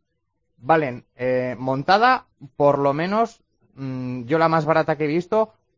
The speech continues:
de segunda mano también, cerca de los quinientos, seiscientos euros. Y en kit, para montar nuevas,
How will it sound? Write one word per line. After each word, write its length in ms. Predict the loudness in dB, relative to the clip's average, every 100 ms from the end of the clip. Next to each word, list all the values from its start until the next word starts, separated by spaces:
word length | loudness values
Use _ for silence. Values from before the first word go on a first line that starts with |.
| _ -2
de 160 | 0
segunda 420 | 2 0 0 0 0
mano 280 | 0 0
también, 420 | -2 -2 -2 -4 -8 _ _ -4
cerca 260 | 2 4
de 80 | 4
los 200 | 2 -2
quinientos, 440 | -8 -8 -2 -2
seiscientos 540 | -2 -8 -8 -6 -8 -8
euros. 340 | -10 -12 -20 _ _ _ _
Y 160 | -6 -2
en 180 | -2
kit, 300 | 0 0 0 -10 -2
para 180 | 0 0
montar 420 | -2 2 2 2
nuevas, 560 | -4 2 6 6 4